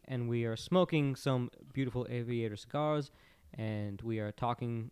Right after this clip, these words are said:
amongst friends here. We're having a good old time, drinking some whiskey, and trying to recoup this, uh, this, this computer failure. So, but we're gonna get back into it, and, uh, it's almost serendipitous that we are talking to this gentleman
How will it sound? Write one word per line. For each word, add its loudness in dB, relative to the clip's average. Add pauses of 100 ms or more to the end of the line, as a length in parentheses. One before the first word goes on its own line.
(120)
amongst -6
friends -2
here. 2
We're -2
having -2
a -4
good 0
old 0
time, 2
drinking 0
some -2
whiskey, 2 (560)
and 0
trying 0
to 0 (160)
recoup -2
this, -6
uh, -2 (100)
this, -10 (120)
this -12
computer -2
failure. -2 (440)
So, -4
but -2
we're 4
gonna 6
get 8
back 6
into 0
it, -4 (420)
and, 0 (960)
uh, -2 (200)
it's -2
almost 4
serendipitous 2
that -2
we 0
are 0
talking -2
to -2
this -2
gentleman -2